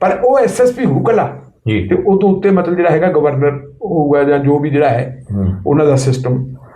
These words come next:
Speaker 1: ਇਹ ਨਹੀਂ ਸੀਗਾ ਵੀ ਉਹਦੇ ਉੱਤੇ ਇੱਕ ਆਈ ਜੀ ਲੱਗ ਜੂਗਾ, ਉਹਦੇ ਉੱਤੇ ਫਿਰ ਡੀ ਜੀ ਪੀ ਲੱਗ ਜੂਗਾ। ਅੱਜ, ਅੱਜ ਕੱਲ੍ਹ ਤੁਹਾਨੂੰ ਪਤਾ ਚੰਡੀਗੜ੍ਹ 'ਚ ਡੀ ਜੀ ਪੀ ਹੈ।
Speaker 2: ਡੀ ਜੀ ਪੀ ਹੈ।
Speaker 1: ਕਦੇ ਇਕੱਲਾ ਪੰਜਾਬੀ ਦਾ ਹੁੰਦਾ, ਹੁੰਦਾ ਸੀ, ਇਕੱਲਾ ਹੁੰਦਾ ਸੀ ਥੋੜ੍ਹਾ
Speaker 2: ਐਸ ਐਸ ਪੀ।
Speaker 1: ਐਸ ਐਸ ਪੀ। ਡੀ ਸੀ ਉਹਨਾਂ ਦਾ ਹੀ ਹੈ, ਹਰਿਆਣੇ ਵਾਲਿਆਂ ਦਾ, ਉਹ ਹਰਿਆਣੇ ਦਾ ਲੱਗ ਗਿਆ।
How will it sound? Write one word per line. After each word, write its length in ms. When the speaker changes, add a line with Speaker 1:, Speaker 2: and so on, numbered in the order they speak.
Speaker 1:
ਇਹ 220
ਨਹੀਂ 140
ਸੀਗਾ 260
ਵੀ 120
ਉਹਦੇ 160
ਉੱਤੇ 160
ਇੱਕ 160
ਆਈ 180
ਜੀ 180
ਲੱਗ 120
ਜੂਗਾ, 600
ਉਹਦੇ 180
ਉੱਤੇ 140
ਫਿਰ 180
ਡੀ 140
ਜੀ 120
ਪੀ 100
ਲੱਗ 140
ਜੂਗਾ। 260
ਅੱਜ, 100
ਅੱਜ 100
ਕੱਲ੍ਹ 140
ਤੁਹਾਨੂੰ 200
ਪਤਾ 100
ਚੰਡੀਗੜ੍ਹ 360
'ਚ 60
ਡੀ 140
ਜੀ 120
ਪੀ 200
ਹੈ। 40
Speaker 2:
ਡੀ 100
ਜੀ 180
ਪੀ 140
ਹੈ। 80
Speaker 1:
ਕਦੇ 200
ਇਕੱਲਾ 240
ਪੰਜਾਬੀ 460
ਦਾ 200
ਹੁੰਦਾ, 280
ਹੁੰਦਾ 220
ਸੀ, 140
ਇਕੱਲਾ 420
ਹੁੰਦਾ 200
ਸੀ 180
ਥੋੜ੍ਹਾ 220
Speaker 2:
ਐਸ 140
ਐਸ 80
ਪੀ। 40
Speaker 1:
ਐਸ 100
ਐਸ 140
ਪੀ। 360
ਡੀ 140
ਸੀ 440
ਉਹਨਾਂ 220
ਦਾ 60
ਹੀ 160
ਹੈ, 340
ਹਰਿਆਣੇ 240
ਵਾਲਿਆਂ 200
ਦਾ, 200
ਉਹ 160
ਹਰਿਆਣੇ 200
ਦਾ 80
ਲੱਗ 140
ਗਿਆ। 200